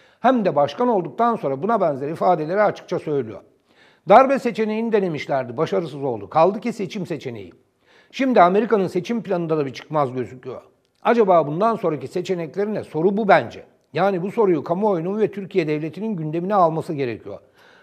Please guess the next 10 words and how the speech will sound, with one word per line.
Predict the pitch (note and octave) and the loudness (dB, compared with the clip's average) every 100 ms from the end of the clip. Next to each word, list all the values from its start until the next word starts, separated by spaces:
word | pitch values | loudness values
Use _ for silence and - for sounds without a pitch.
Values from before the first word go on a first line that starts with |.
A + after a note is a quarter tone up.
| _ | _
Stadyumlardan | - G3+ G3 G#3+ G#3+ G#3+ A#3 A3 | 6 6 6 2 4 4 2 2
falan | G#3+ A#3+ | 2 2
sesler | A3 G3+ D3+ D#3 C3 | 2 0 2 2 2
yükselmeye | A#2+ D3+ C#3 C#3 B2+ | -2 -2 -2 -2 0
başladı. | B2 B2 A#2+ B2+ | 0 -2 -10 -10
Bu | |
spor | B2 - F#3 F3+ | -12 -2 0 4
severin | G3 G3 G3+ | 4 4 2
sesi | F#3+ F#3 G#3 | -2 -4 -4
değil. | G#3+ G#3 G#2+ | -4 -4 -4